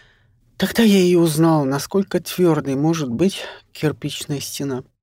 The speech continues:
Очнулась я уже в больнице. Рядом сидел потрепанный Адам и тот человек, Виктор. Так мы оказались в агентстве.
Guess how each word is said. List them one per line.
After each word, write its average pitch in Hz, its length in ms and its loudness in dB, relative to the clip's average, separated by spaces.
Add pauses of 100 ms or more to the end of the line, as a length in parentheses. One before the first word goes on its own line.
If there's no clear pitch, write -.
(720)
Очнулась 170 600 -2
я 127 80 -4
уже 123 240 -2
в 123 100 -2
больнице. 104 680 0 (720)
Рядом 220 380 2
сидел 156 320 -2
потрепанный 143 720 0
Адам 202 420 2
и 156 140 -2
тот 180 220 -2
человек, 131 640 -4 (1000)
Виктор. 139 580 -4 (1700)
Так 247 300 -2
мы 180 100 -2
оказались 139 520 -4
в - 40 -14
агентстве. 107 680 -4